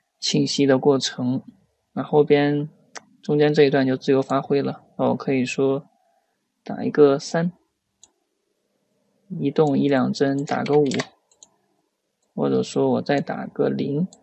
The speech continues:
然后往后再打个三，这样子就等于说我这个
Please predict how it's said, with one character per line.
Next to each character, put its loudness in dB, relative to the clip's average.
然 -2
后 0
往 0
后 2
再 0
打 -2
个 -2
三， -2
这 -8
样 0
子 -2
就 -2
等 2
于 0
说 2
我 0
这 -6
个 0